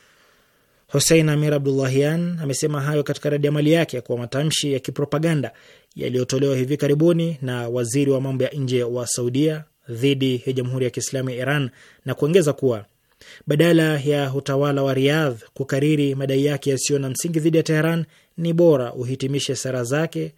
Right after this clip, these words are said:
za kuchochea moto wa vita, kushajiisha ugaidi na kuchangia vikwazo dhidi ya mataifa mbalimbali. Ameeleza bayana kuwa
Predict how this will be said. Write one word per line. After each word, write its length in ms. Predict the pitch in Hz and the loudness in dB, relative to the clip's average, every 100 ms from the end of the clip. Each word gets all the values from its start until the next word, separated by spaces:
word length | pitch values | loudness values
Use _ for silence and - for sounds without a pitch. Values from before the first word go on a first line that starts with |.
| _ _ | _ _
za 260 | 120 123 131 | -8 -4 -4
kuchochea 600 | 127 135 123 143 135 127 | -4 -4 -2 0 0 -2
moto 320 | 127 147 151 160 | -6 -6 -2 0
wa 80 | |
vita, 360 | 147 190 - 123 - _ _ _ _ _ | 2 0 0 -4 -8 _ _ _ _ _
kushajiisha 560 | 135 135 135 135 - | -6 -4 -2 -2 -2
ugaidi 440 | 123 127 160 165 165 _ _ _ | -2 0 0 0 -6 _ _ _
na 180 | 127 127 | -10 -8
kuchangia 540 | - 123 127 123 131 123 | -6 -6 -4 -2 -2 -2
vikwazo 520 | 127 - 156 127 120 | -4 -6 -8 -6 -4
dhidi 360 | 131 131 110 - _ _ _ | -2 0 -2 -6 _ _ _
ya 100 | 120 | -6
mataifa 560 | 120 - 120 - 110 120 | -6 -4 -4 -6 -10 -8
mbalimbali. 640 | 120 127 135 143 139 110 _ _ _ - - _ _ | -8 -4 0 2 0 -2 _ _ _ -20 -20 _ _
Ameeleza 400 | 123 123 135 139 | -6 0 2 4
bayana 280 | 151 185 156 | 4 4 2
kuwa 380 | - 131 107 | 0 -2 -2